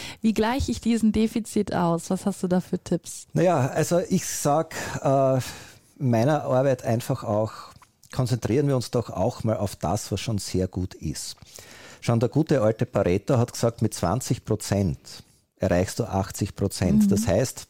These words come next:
Speaker 2: zwanzig Prozent deiner Kundinnen und Kunden bringen dir achtzig Prozent deines Umsatzes, zwanzig Prozent deiner Zeit, damit schaffst du achtzig Prozent deiner Aufgaben, zwanzig Prozent.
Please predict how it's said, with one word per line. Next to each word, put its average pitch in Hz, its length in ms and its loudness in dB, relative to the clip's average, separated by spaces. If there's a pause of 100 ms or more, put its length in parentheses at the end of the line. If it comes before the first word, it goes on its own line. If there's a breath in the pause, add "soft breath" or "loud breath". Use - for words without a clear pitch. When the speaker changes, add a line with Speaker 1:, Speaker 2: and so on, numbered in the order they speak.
Speaker 2:
zwanzig - 480 -2
Prozent 117 560 0
deiner 101 240 2
Kundinnen 117 480 2
und 95 100 2
Kunden 131 380 0
bringen 110 240 2
dir 98 160 0
achtzig 95 400 -4
Prozent 104 500 -2
deines 104 220 0
Umsatzes, - 680 -4
zwanzig - 520 -4
Prozent 107 640 0
deiner 95 220 2
Zeit, - 500 0 (600 loud breath)
damit 107 280 0
schaffst - 300 -2
du 113 80 -2
achtzig - 440 -4
Prozent 98 520 -2
deiner 98 240 0
Aufgaben, 76 520 -2
zwanzig 104 600 -4
Prozent. 107 540 0